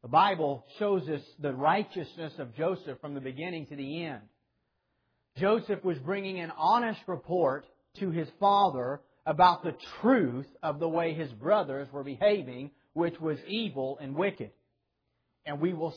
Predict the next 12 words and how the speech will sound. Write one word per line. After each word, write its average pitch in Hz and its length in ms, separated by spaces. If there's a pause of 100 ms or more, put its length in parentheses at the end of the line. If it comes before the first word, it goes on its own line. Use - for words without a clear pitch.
see 220 180
this 139 260 (440)
today 170 580
as 156 160
we 160 240
look 160 440 (380)
at 180 200
the 165 100
wickedness 151 600
of 135 180
his 131 140
brothers. 135 420